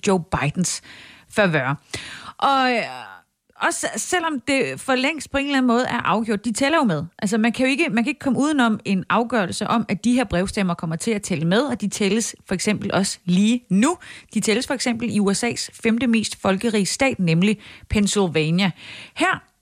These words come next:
for eksempel, der havde vælgerne i, øh, to årtier altid stemt på kandidaten for Demokraterne, men i to tusind og seksten, så valgte de altså Donald Trump. Han havde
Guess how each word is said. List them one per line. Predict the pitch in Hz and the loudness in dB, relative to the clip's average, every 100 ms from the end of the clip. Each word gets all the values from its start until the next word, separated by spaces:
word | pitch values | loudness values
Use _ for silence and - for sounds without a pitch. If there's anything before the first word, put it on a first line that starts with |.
| _ _ - | _ _ -6
for | 202 | -4
eksempel, | 156 175 131 147 _ - | -2 -4 -6 -10 _ -2
der | 381 320 | 2 4
havde | 294 233 | 4 4
vælgerne | 208 247 247 | 4 4 2
i, | 208 214 202 190 | 2 2 2 2
øh, | 170 160 | 2 0
to | - 392 381 | -2 0 0
årtier | - 233 - 349 277 165 - | 0 -4 -2 -2 -4 -8 -8
altid | 143 - - 247 | -8 -6 -6 -6
stemt | - 269 - - | -2 -4 -4 -6
på | 226 | -2
kandidaten | 214 180 196 226 214 208 | 0 0 0 0 0 -4
for | |
Demokraterne, | 180 185 175 - 220 - 185 - - - | 0 0 0 0 0 2 2 0 -8 -4
men | 233 247 | 2 2
i | |
to | 247 311 | 2 -2
tusind | 254 277 254 | 0 -2 0
og | 247 | 0
seksten, | 202 240 269 | 2 0 -2
så | 240 | -2
valgte | 214 220 277 285 | 2 0 0 -2
de | |
altså | 208 - | -2 -2
Donald | 202 196 170 165 | -2 2 2 2
Trump. | - 196 220 - - _ | 2 2 2 -2 -20 _
Han | - 214 | -2 2
havde | 220 | 2